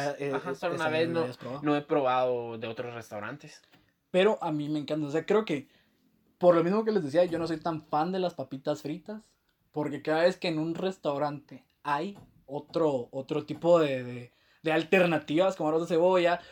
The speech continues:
Speaker 1: o en McDonald's, los, eh, las McPatatas, que son muy ricas.
Speaker 2: Buenísimas.
Speaker 1: Que es que, que aquí que queremos hacer, eh,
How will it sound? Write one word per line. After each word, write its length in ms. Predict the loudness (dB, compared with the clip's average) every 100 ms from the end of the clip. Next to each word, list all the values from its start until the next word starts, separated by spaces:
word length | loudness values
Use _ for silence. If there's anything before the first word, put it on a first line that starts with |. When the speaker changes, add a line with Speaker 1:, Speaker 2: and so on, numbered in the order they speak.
| -4
Speaker 1:
o 240 | 2 4 2
en 60 |
McDonald's, 560 | -2 0 -2 -2 -6 -10
los, 440 | -6 -4 -4 -8 _
eh, 400 | -10 -8 -8 -12 _ _ _ _ _ _ _
las 140 | -6
McPatatas, 920 | -4 -6 -4 -6 -6 -8 -6 -6 -10 _ _
que 120 | -14
son 220 | -12 -10
muy 300 | -10 -10 -10
ricas. 400 | -14 -16 -14 -12
Speaker 2:
Buenísimas. 800 | -10 -12 -12 -12 -14 -16 -20 -20 _ _
Speaker 1:
Que 100 | -10
es 120 | -10
que, 140 | -12 -20 -20 -18
que 200 | -10 -6
aquí 300 | -2 -2 -2
que 160 | -4
queremos 380 | 2 4 4 0
hacer, 360 | 0 0 -2 -6 _
eh, 260 | -6 -6